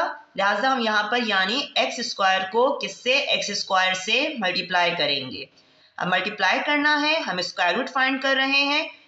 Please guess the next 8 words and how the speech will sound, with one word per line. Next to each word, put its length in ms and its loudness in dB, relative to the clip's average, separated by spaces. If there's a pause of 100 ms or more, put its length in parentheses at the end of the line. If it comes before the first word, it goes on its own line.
(140)
square 360 0
root 200 -4
में 160 -2
क्या 200 0
होता 320 2
है, 200 2 (380)
two 280 2
same, 580 -2